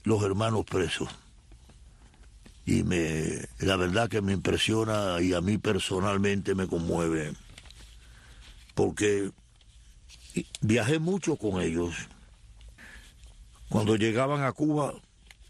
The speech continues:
algunos me buscaban, desde luego,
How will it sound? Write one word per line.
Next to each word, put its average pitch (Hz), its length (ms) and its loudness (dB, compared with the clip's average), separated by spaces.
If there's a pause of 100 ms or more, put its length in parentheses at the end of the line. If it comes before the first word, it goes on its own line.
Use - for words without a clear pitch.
(1040)
algunos 101 460 2
me 95 100 2
buscaban, 95 600 0
desde 85 240 2
luego, 95 480 2